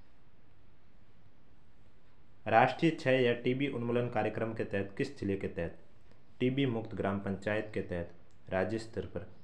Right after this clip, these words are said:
दूसरा स्थान हासिल किया है? जयपुर ने, झुंझुनू ने, जोधपुर ने या अजमेर ने? तो आपका right answer हो जाएगा, टीबी उन्मूलन कार्यक्रम के तहत झुंझुनू जिले ने के तहत टीबी मुक्त ग्राम पंचायत के तहत राज्य स्तर पर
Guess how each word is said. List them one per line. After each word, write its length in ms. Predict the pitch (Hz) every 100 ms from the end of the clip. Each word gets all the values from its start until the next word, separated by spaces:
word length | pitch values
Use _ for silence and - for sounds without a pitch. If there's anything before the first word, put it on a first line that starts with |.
| - 95
दूसरा 360 | 104 101 107
स्थान 220 | 95 90 87
हासिल 280 | 85 -
किया 200 | 82 80
है? 100 | 78 - - - - - -
जयपुर 300 | 85 85 104
ने, 140 | 98 107 - - - - -
झुंझुनू 400 | - 90 92 104
ने, 120 | 107 107 - - - -
जोधपुर 440 | - 92 92 - 107
ने 120 | 110 107 - - -
या 140 | 90
अजमेर 360 | 85 85 85 78
ने? 80 | 78 - - - -
तो 60 | 85
आपका 220 | 82 85
right 200 | 82 80
answer 240 | 85 -
हो 80 | 85
जाएगा, 220 | 87 90 - - - - -
टीबी 200 | 123 139
उन्मूलन 400 | 120 107 107 107
कार्यक्रम 440 | 101 92 90 95 101
के 120 | 95
तहत 340 | 92 85 85 - - - - -
झुंझुनू 400 | 107 104 113 123
जिले 300 | 123 92 90
ने 100 | 87 85 -
के 100 | 85
तहत 340 | 85 82 - - - - -
टीबी 220 | 113 120 120
मुक्त 240 | 101 -
ग्राम 200 | 90 87
पंचायत 480 | 87 85 95 92 -
के 60 | 87
तहत 280 | 85 80 -
राज्य 260 | 85 92
स्तर 200 | 95 82
पर 220 | 82 85